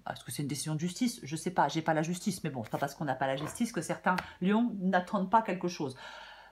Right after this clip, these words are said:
Euh, alors, une décision de justice, un truc de notaire, vous voyez, c'est pareil, hein, ça peut, ça sera différent pour chacun. Mais, euh, l'as d'épée et le six d'épée,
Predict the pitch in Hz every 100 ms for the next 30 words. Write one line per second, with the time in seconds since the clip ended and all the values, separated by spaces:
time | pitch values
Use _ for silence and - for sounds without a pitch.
0 | _ - 147 135 131 - 165 156 170 -
1 | 214 180 135 147 156 156 165 - 196 156
2 | 156 175 185 - - - - - - -
3 | - - _ 147 127 123 120 120 117 120
4 | - - - 156 170 180 180 180 175 175
5 | - 123 - _ - - - 165 170 170
6 | 151 - 160 175 175 175 190 180 156 -
7 | 139 131 151 196 247